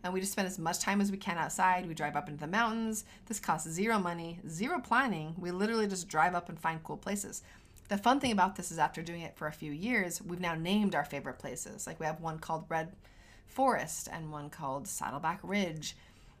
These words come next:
And so the kids actually ask for those places now. Sometimes we'll take cousins with us. Like, Felicia does this also with her kids. So sometimes we'll combine, sometimes we'll just do it on our own. But it's just a really fun way. I think anytime you incorporate nature into your tradition,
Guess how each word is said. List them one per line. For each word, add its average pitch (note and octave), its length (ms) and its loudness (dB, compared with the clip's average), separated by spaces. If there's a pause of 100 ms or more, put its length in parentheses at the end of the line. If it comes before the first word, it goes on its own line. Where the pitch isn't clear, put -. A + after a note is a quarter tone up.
(120)
And E3 400 -2
so - 120 -6
the E3 80 -8
kids D#3+ 220 -4
actually D3+ 360 -6
ask C#3 240 0
for G#3 100 -6
those G#3+ 100 -2
places A3 420 -2
now. G#3+ 320 2
Sometimes E3 380 -4
we'll C#3 80 -8
take - 180 -10
cousins G#3+ 320 0
with G#3+ 160 -6
us. G3 380 0
Like, D3+ 220 -6 (340)
Felicia F3 300 -4
does E3+ 180 -2
this E3 160 -4
also E3 280 0
with E3 120 -2
her F#3 140 -2
kids. F3+ 580 -4 (640)
So C#4 140 -4
sometimes A#3 300 2
we'll A3 80 2
combine, E3 460 2
sometimes E3+ 220 -6
we'll D#3+ 100 -4
just D#3+ 120 -4
do D#3 80 -6
it D#3 60 -4
on D3+ 100 -2
our D3+ 120 -4
own. D#3 240 -4 (440)
But E3 280 0 (160)
it's G3 140 0
just B3 160 2
a A#3+ 40 4
really G3 260 4
fun F3 340 -2
way. D#3+ 240 -2
I G#3 80 0
think G#3 200 0
anytime G#3 380 0
you F#3+ 200 2
incorporate D#3 500 -6
nature D#3+ 400 -4
into G#3 240 -2
your F#3 80 -4
tradition, E3 580 -4